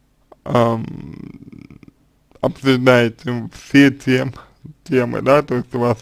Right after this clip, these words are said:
нет закрытых каких-то тем, запретов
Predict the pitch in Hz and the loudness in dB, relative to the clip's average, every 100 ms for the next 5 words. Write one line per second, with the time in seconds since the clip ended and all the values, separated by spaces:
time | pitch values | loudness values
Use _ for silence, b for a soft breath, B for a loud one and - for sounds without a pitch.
0 | - 127 123 113 - _ _ _ - 123 | -6 -2 -2 -2 -8 _ _ _ -6 0
1 | 120 - 131 120 - - _ b b b | 0 2 0 0 -6 -20 _ b b b
2 | b b b _ - 117 - - 123 113 | b b b _ -10 -8 -10 -6 -6 -4
3 | 123 120 - 120 123 113 117 - - | -6 -6 -8 0 0 2 -4 -4 -8